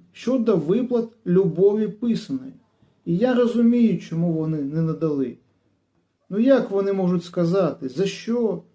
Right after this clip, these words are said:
ось такі суми виплат? От уявіть, що може написати керівництво Національного банку?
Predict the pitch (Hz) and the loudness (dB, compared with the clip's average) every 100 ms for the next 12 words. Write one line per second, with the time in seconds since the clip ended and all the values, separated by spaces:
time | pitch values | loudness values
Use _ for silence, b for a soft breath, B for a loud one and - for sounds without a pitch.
0 | _ _ _ _ 180 175 - 170 196 170 | _ _ _ _ -6 -6 -4 -6 -6 -8
1 | - 202 180 156 156 143 - - _ _ | -6 -4 -2 -2 -2 -4 -6 -18 _ _
2 | _ _ _ _ _ _ _ _ _ _ | _ _ _ _ _ _ _ _ _ _
3 | _ _ _ _ _ _ _ - 175 254 | _ _ _ _ _ _ _ -16 -8 0
4 | 269 233 190 139 - _ _ _ - 247 | 2 2 0 -2 -4 _ _ _ -4 2
5 | 247 226 190 185 180 180 170 220 269 254 | 6 6 4 2 0 -2 -2 0 -2 -2
6 | 139 - _ _ _ _ _ - 233 233 | -6 -10 _ _ _ _ _ -4 -2 0
7 | 160 180 226 - 196 185 175 175 170 160 | 0 2 0 -2 -6 -4 -4 -2 0 -2
8 | 151 147 139 131 131 | -4 -4 -2 -4 -8